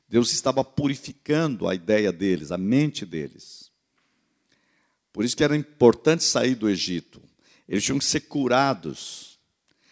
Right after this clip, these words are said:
Eles precisavam depender totalmente de Deus. E essa foi a, a, a aula propedêutica de Deus deles, neles. Eles terem, eles aprenderem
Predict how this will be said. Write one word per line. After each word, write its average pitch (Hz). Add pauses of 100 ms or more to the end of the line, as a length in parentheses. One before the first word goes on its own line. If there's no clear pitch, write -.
(180)
Eles 95
precisavam 131
depender 131 (180)
totalmente 143
de 113
Deus. - (1400)
E 98
essa 139
foi 139 (160)
a, 87
a, 73 (580)
a 92
aula 123
propedêutica 151
de 95
Deus 82
deles, -
neles. - (320)
Eles 92
terem, 120
eles 107
aprenderem 117